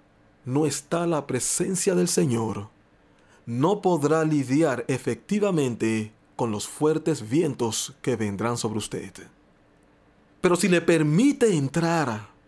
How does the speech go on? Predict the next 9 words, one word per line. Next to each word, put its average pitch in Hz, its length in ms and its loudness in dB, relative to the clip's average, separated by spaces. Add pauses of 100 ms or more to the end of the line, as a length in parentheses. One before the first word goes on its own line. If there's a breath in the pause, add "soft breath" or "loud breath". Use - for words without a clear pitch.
(280)
a 123 180 -4
esa 214 200 0
barca, - 500 -6 (960 soft breath)
usted 127 480 0
podrá 123 400 2
gozar 135 560 0
de 127 100 0
la 110 140 -2
seguridad 165 800 0